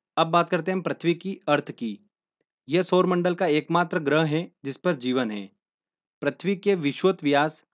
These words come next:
मतलब भूमध्य व्यास और ध्रुवीय व्यास के बीच में लगभग कितना अंतर है, फ़ोर्टी थ्री किलोमीटर का अंतर है। तो देखिए जो इसका विषुवत व्यास है,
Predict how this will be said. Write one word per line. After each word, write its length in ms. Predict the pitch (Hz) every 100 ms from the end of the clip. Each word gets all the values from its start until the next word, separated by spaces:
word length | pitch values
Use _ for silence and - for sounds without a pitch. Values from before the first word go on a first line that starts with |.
| _ -
मतलब 280 | 135 160 147
भूमध्य 400 | 131 151 175 170
व्यास 380 | 135 139 147 - _
और 140 | 180 165
ध्रुवीय 440 | 131 143 147 190
व्यास 340 | 180 151 151 151
के 140 | - 165
बीच 360 | 127 156 151
में 260 | 143 139 156 - _ _ _ 127
लगभग 380 | 143 135 165
कितना 300 | 175 156 175
अंतर 280 | 170 151 170
है, 180 | 160 208 - _ _ _
फ़ोर्टी 280 | 156 - 202
थ्री 200 | - 190
किलोमीटर 420 | 185 165 151 143
का 100 | 151
अंतर 260 | 156 120 120
है। 140 | 107 - _ _ _
तो 100 | 160
देखिए 440 | 151 147 165 175 196 _ _ _ -
जो 140 | 156
इसका 240 | 170 - 185
विषुवत 480 | 135 135 175 185
व्यास 320 | 151 143 156 147
है, 180 | 151